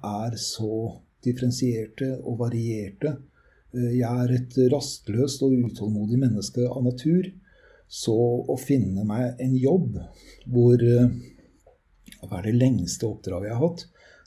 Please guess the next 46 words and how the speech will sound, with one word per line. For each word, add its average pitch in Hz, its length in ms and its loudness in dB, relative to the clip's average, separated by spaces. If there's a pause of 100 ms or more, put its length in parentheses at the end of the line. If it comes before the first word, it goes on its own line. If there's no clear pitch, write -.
Altså, - 200 -2
å 135 100 2
jobbe 117 240 4
med 117 140 4
en 120 100 -2
produksjon 123 400 2
i 123 80 -4
ett - 160 -6
år 135 320 6 (480)
er 123 160 2
et 113 100 -4 (140)
langt 107 480 -2
oppdrag. 101 500 -6 (320)
Eh, 107 160 -2
så, 123 400 -2
så, 110 200 -6 (440)
og 131 80 -2
så 180 140 0
er 180 80 0
det 170 60 6
noe 156 120 6
nytt, - 380 -4
og 135 100 -4
det 147 100 2
er 156 60 0
en 147 200 0
helt 127 360 -2
annen 107 200 -4
problemstilling. 104 760 -4 (580)
Eh, 110 400 -4
og 120 160 -2
det 120 140 2
er 120 100 0
noe 110 140 0
jeg 104 240 -2
trives 92 380 -4 (360)
forferdelig 110 540 -8
godt - 180 -10
med, 101 240 -6
fordi, 98 220 -6 (260)
eh, - 220 -6 (320)
som 113 160 -4
sagt, - 320 -6
jeg, 104 400 -8
jeg 110 100 -4
er 123 160 0